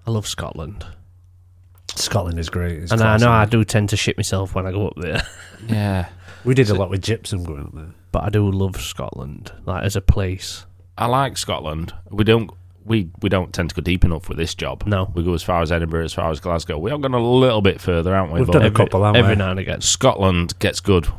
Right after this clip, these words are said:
Speaker 3: when you're in Highlands.
Speaker 2: Yeah.
Speaker 1: Well, I
Speaker 3: It's amazing.
Speaker 2: Did you ever drive up to Lossiemouth?
Speaker 3: Yeah.
Speaker 2: It's a fucking drive,
Speaker 3: It's
Speaker 2: isn't
Speaker 3: a
Speaker 2: it?
Speaker 3: trek, innit?
Speaker 1: <laughs> When, when
Speaker 2: That
Speaker 1: I
Speaker 2: is a
Speaker 1: came to
Speaker 2: drive.
Speaker 1: this, this job and had my interview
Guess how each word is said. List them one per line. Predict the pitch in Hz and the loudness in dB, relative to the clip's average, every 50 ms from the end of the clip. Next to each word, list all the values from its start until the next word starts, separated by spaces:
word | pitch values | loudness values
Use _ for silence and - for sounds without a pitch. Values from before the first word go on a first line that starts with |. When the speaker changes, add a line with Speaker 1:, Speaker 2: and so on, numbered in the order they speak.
| - - | -6 -8
Speaker 3:
when | - 87 87 | -4 -4 -2
you're | 82 82 | -2 -2
in | 82 76 | -4 -4
Highlands. | - 90 82 85 87 82 78 76 67 69 65 64 - - - - - 95 | -4 -2 0 0 0 0 -2 -4 -6 -8 -10 -10 -12 -12 -12 -14 -10 -8
Speaker 2:
Yeah. | 87 87 87 87 87 87 85 | -6 -4 -4 -2 -4 0 2
Speaker 1:
Well, | 131 147 | 4 6
I | 170 170 175 165 | 6 6 6 6
Speaker 3:
It's | - - | 4 4
amazing. | 98 82 78 80 82 85 82 160 - 135 143 65 65 - - | 2 2 2 0 0 2 0 0 -2 -4 -6 -8 -10 -12 -16
Speaker 2:
Did | - 117 123 | -12 -8 -6
you | 127 | 0
ever | 120 131 123 117 | 2 2 2 4
drive | 113 127 123 117 110 | 4 4 4 4 4
up | 107 - | 0 -2
to | - | -2
Lossiemouth? | 127 113 98 - - 82 80 69 67 85 - - - - - - - - - - | -2 -2 0 -2 -2 -4 -4 -4 -4 -6 -8 -10 -16 -20 -20 -20 -20 -20 -20 -6
Speaker 3:
Yeah. | - 80 - - - - - - - - | -4 -4 -4 -4 -6 -12 -14 -14 -20 -14
Speaker 2:
It's | - - | -2 -2
a | - | -2
fucking | - - - 117 107 - - 107 92 | -2 0 0 0 0 2 0 -2 0
drive, | 92 92 95 98 104 95 92 90 95 | 0 2 2 4 4 4 2 2 0
Speaker 3:
It's | 101 101 | 0 2
Speaker 2:
isn't | 95 87 | 0 0
Speaker 3:
a | - | -2
Speaker 2:
it? | - | -2
Speaker 3:
trek, | - - 73 71 - - | -4 -4 -4 -4 -6 -8
innit? | - 80 76 73 71 - - - - - - - - | -6 -4 -4 -4 -4 -6 -10 -14 -20 -20 -20 -2 -2
Speaker 1:
<laughs> | - - - - - - | -2 -2 -2 -10 -4 2
When, | - 151 151 135 113 - - | 2 4 4 2 0 -2 0
when | - 143 156 | 2 4 4
Speaker 2:
That | 151 147 | 4 4
Speaker 1:
I | |
Speaker 2:
is | 131 101 | 4 4
a | 110 | 4
Speaker 1:
came | 123 127 147 139 87 | 4 4 6 4 2
to | 85 85 | 2 2
Speaker 2:
drive. | 82 90 | 2 2
Speaker 1:
this, | 101 101 - - - - - - - _ - | 0 0 -2 -6 -10 -12 -16 -20 -20 _ -8
this | 98 107 101 - - | -4 -4 -4 -4 -2
job | - 113 104 87 - - - - - _ | 0 0 0 0 0 -4 -8 -8 -8 _
and | - 104 | -2 0
had | 98 98 101 - | 0 0 0 0
my | 95 | 0
interview | 98 101 98 - - 92 - - | 2 2 0 -2 -4 -4 -6 -6